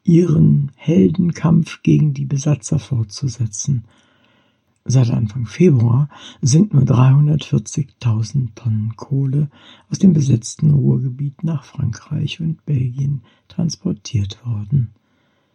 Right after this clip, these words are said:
Weniger als zehn Prozent der Menge, die als Reparationen geliefert worden wäre.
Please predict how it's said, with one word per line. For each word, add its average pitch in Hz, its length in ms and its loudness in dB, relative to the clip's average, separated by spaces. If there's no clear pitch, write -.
Weniger 160 440 6
als - 380 -4
zehn 175 340 0
Prozent - 840 -2
der 107 120 -2
Menge, 120 420 -2
die 151 80 0
als - 200 -2
Reparationen 151 920 0
geliefert 143 680 -2
worden 139 440 -6
wäre. 117 480 -6